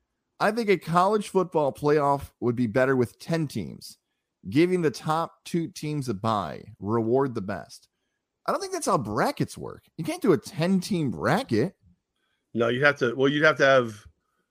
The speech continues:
Speaker 2: you'd have to have two buys.
Speaker 1: If double bye.
Speaker 2: Yeah, you'd have to have, well, you'd have to have a, the,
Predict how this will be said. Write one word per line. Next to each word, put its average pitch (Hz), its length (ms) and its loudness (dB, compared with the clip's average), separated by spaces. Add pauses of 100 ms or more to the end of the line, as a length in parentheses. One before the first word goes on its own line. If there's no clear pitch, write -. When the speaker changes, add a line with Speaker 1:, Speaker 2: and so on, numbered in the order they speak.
(440)
Speaker 2:
you'd 123 100 0
have 135 100 2
to 147 60 4
have 120 120 4
two 135 180 -4
buys. 104 500 -4 (800)
Speaker 1:
If 139 180 -4
double 220 340 8
bye. 101 460 2 (380)
Speaker 2:
Yeah, 120 140 2
you'd 120 140 0
have 131 120 0
to 135 80 0
have, 117 420 2 (520)
well, 147 120 4
you'd 165 80 6
have 160 100 4
to 170 60 6
have 143 120 6
a, 135 140 4
the, 123 300 0